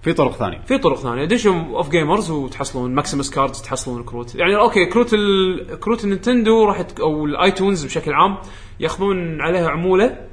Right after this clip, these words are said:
Speaker 2: يعني خلينا نقول الكرت اللي بو ثلاثين دولار حق الإي شوب تشتري منهم فعليًا ب، باثنين وثلاثين أو ثلاثة وثلاثين دولار.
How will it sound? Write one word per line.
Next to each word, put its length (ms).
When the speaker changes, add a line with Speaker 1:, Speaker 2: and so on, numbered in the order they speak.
Speaker 2:
يعني 160
خلينا 200
نقول 180
الكرت 340
اللي 200
بو 360
ثلاثين 360
دولار 560
حق 180
الإي 160
شوب 220
تشتري 360
منهم 320
فعليًا 460
ب، 220
باثنين 280
وثلاثين 420
أو 100
ثلاثة 260
وثلاثين 340
دولار. 220